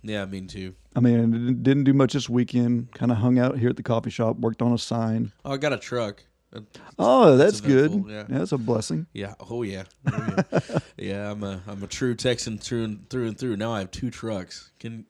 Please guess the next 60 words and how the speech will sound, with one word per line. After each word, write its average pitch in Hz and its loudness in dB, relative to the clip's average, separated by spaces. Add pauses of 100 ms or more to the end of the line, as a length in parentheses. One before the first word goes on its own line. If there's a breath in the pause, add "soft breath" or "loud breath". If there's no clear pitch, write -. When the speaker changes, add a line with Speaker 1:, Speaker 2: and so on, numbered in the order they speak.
(180)
Speaker 1:
wow. 95 -12 (640 loud breath)
You 143 -4
know, 165 4
when 151 2
I 127 0
moved 135 -2
here, 117 0
I 107 -2
was 107 -4
like, 107 -4
"I'm 110 -8
the 110 -6
only 107 -6
guy 104 -6
here 104 -4
without 98 -4
a 92 -8
truck." 101 -8
I 101 -2
was 98 -6
driving 101 -6
this 95 -10
little 101 -6
Hyundai 101 -6
Accent. 107 -10 (380)
Speaker 2:
Yeah. 127 6
Speaker 1:
And 123 4
I 113 2
really 120 -2
believe 117 -2
that 101 -4
I 98 -2
was 101 -6
the 104 -6
only 104 -6 (280)
man 110 -6 (540 soft breath)
in, 135 -2
in 123 -2
this 123 -2
town 127 -2
that 104 -4
did 101 -10
not 110 -4
own 104 -6
a 98 -6
truck, 127 -4 (180)
that 101 -8
did 98 -10
not 104 -6
<laughs> - -
drive 92 -10
a - -18
truck. - -10 (520)
Speaker 2:
Oh, 131 2
I 127 6
don't 202 4
Speaker 1:
Um, 131 4
Speaker 2:
own 110 2
a 104 -6
truck. 101 -6